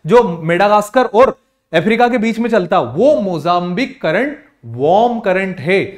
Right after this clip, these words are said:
तो वार्म करंट ये अलग हुआ और यही हमारा आंसर हुआ। नेक्स्ट क्वेश्चन,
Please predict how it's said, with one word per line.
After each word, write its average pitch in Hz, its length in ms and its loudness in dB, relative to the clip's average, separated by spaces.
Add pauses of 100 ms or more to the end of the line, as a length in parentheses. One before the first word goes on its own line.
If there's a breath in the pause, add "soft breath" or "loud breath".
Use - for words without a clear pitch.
(180)
तो 156 60 -6
वार्म 208 300 -2
करंट 220 440 -4
ये 180 260 -6
अलग 190 240 -2
हुआ 180 200 0
और 185 240 -2
यही 160 300 -2
हमारा 139 560 -4 (320)
आंसर 123 360 -8
हुआ। 107 300 -12 (1700)
नेक्स्ट 170 260 -4
क्वेश्चन, 196 340 -2